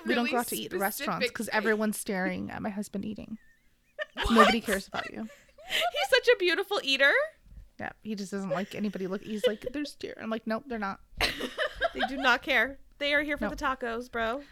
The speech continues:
Speaker 1: But I have my own quirks,
Speaker 3: Yeah.
Speaker 1: so I get it.
Speaker 3: Don't we all?
Speaker 1: It's cool.
Speaker 2: <laughs> Oh, that's funny.
Speaker 3: Oh, man.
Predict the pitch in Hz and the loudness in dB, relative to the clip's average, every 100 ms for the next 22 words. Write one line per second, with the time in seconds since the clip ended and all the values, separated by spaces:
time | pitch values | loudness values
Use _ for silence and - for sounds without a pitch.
0 | - _ 240 247 185 - 240 269 302 269 | -20 _ 4 4 4 0 2 2 0 0
1 | 247 240 220 190 202 202 208 - - - | 0 0 0 0 0 -2 -4 -10 -20 -20
2 | - - - - - 190 - - - - | -20 -20 -20 -14 -4 -4 -4 -10 -12 -12
3 | 277 - - 202 262 226 220 269 240 208 | -14 -16 -6 -2 2 4 2 0 -2 -4
4 | 247 - - - - - 214 208 233 196 | -6 -12 -16 -16 -10 -6 -6 -6 -4 -4
5 | 165 180 233 - - - 427 - - 226 | -4 -6 -8 -14 -14 -6 -6 -4 0 2
6 | 240 - - - 381 370 370 359 349 339 | 0 -2 -10 -14 -14 -16 -14 -14 -14 -14
7 | 330 - - 208 202 269 262 - - - | -16 -18 -20 -18 -18 -16 -10 -10 -10 -12
8 | - - - - - - 403 381 370 339 | -16 -16 -18 -20 -18 -6 -2 0 0 0
9 | 311 269 254 208 202 202 196 196 | -4 -4 -6 -6 -4 -2 0 -2